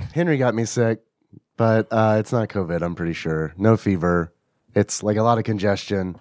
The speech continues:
That's why I sound like the way that I sound. Uh, I was gonna, uh, man,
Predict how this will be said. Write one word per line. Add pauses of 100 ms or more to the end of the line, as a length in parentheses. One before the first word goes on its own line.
(160)
That's
why
I
sound
like (100)
the
way
that
I
sound. (680)
Uh,
I
was
gonna,
uh, (100)
man,